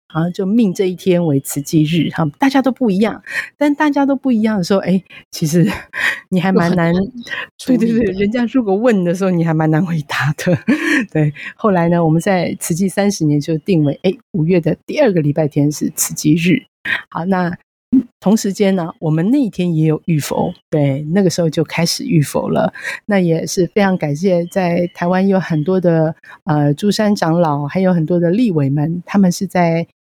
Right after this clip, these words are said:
Speaker 1: 一九九九年的时候，好，一起来推动立法。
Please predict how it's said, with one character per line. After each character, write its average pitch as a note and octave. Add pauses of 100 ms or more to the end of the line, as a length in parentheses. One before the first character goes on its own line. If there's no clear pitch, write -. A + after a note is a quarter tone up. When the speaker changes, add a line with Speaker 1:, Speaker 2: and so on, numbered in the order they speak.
(140)
Speaker 1:
一 F#3+
九 D#3+
九 F#3+
九 A3
年 D3
的 E3+
时 -
候， - (320)
好， D#3+
一 A#3+
起 -
来 D#3
推 F#3+
动 F#3
立 A3+
法。 D3